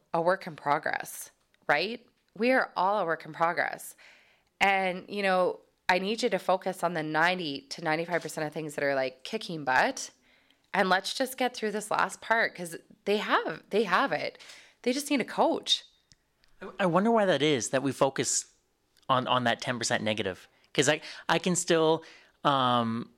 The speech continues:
Speaker 2: I can still remember times at, at C B C, um,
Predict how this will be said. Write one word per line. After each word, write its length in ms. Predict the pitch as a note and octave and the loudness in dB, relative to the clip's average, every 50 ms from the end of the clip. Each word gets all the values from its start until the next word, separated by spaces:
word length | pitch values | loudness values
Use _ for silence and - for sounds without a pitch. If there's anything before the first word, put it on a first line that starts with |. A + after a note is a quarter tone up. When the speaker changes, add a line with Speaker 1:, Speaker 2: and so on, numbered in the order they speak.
| _ _ | _ _
Speaker 2:
I 120 | - C#3 C#3+ | -4 -4 -4
can 120 | - D#3 | -2 -6
still 200 | - - - C#3+ | -4 0 0 0
remember 340 | C3+ C3+ C3+ B2 A#2+ B2 B2+ | 2 2 2 2 2 0 -2
times 340 | B2 - - A#2+ A#2 A2+ A2 | -2 -2 0 0 0 0 0
at, 120 | A#2 A2+ - _ | -4 -6 -6 _
at 120 | - A2+ - | -10 -8 -6
C 120 | - C3 | -6 -6
B 80 | A#2+ A#2+ | -4 -2
C, 480 | A2 - - B2+ A2+ A2+ A2 A2 A2 - _ _ _ _ _ | -2 -2 -2 -2 -4 -4 -4 -6 -8 -12 _ _ _ _ _
um, 500 | - A#2+ G#2+ G#2 G#2 G2+ G2+ G2+ G#2+ A2 | -2 -2 0 0 0 0 0 -2 -4 -6